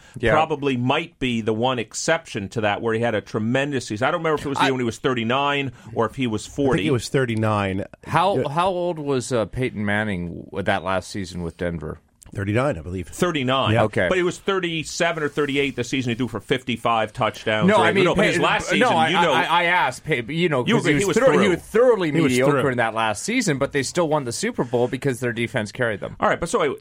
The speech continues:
Speaker 2: let's just
Speaker 3: So
Speaker 2: take
Speaker 3: I'm,
Speaker 2: these
Speaker 3: I'm
Speaker 2: one
Speaker 3: just
Speaker 2: by
Speaker 3: saying,
Speaker 2: one.
Speaker 3: I'm just
Speaker 2: One
Speaker 3: taking the
Speaker 2: possible
Speaker 3: derivative.
Speaker 2: reason, yeah, one reason is
Speaker 3: Yeah.
Speaker 2: that, in some sense, Brady's not getting better, for sure, let's say.
Speaker 1: Mm-hmm.
Speaker 2: He's gonna get potentially worse. We could argue about how much worse he might get.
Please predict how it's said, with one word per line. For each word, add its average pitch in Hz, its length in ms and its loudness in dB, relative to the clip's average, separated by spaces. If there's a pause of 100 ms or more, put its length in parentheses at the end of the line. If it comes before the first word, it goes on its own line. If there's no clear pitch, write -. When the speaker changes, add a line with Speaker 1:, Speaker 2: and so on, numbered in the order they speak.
Speaker 2:
let's 151 200 0
just 196 80 0
Speaker 3:
So 220 60 6
Speaker 2:
take 208 100 4
Speaker 3:
I'm, 220 40 2
Speaker 2:
these 202 120 2
Speaker 3:
I'm 196 60 2
Speaker 2:
one 185 100 2
Speaker 3:
just 185 100 0
Speaker 2:
by - 60 2
Speaker 3:
saying, 185 80 0
Speaker 2:
one. 175 120 2
Speaker 3:
I'm 147 60 0
just 151 140 0
Speaker 2:
One 160 100 4
Speaker 3:
taking 160 140 0
the 147 40 4
Speaker 2:
possible 147 320 4
Speaker 3:
derivative. 165 200 4 (100)
Speaker 2:
reason, 147 380 -2
yeah, 262 100 2
one 135 320 0
reason 131 360 0
is 127 100 2
Speaker 3:
Yeah. - 40 -2 (120)
Speaker 2:
that, 123 180 0 (480)
in 135 100 0
some 147 200 0
sense, 135 340 -4 (400)
Brady's 190 500 0
not 156 300 0
getting 131 320 0
better, 120 440 0
for - 280 -4
sure, 123 420 0
let's 95 240 -4
say. 170 340 0
Speaker 1:
Mm-hmm. 85 220 -4
Speaker 2:
He's 165 160 0
gonna 120 220 -2
get 127 200 -2
potentially 170 440 -4
worse. 151 260 0
We 151 80 -4
could 147 140 0
argue 135 240 2
about 127 180 0
how 143 140 -2
much 139 260 -2
worse 104 220 0
he 113 100 -2
might 95 240 -2
get. 104 300 0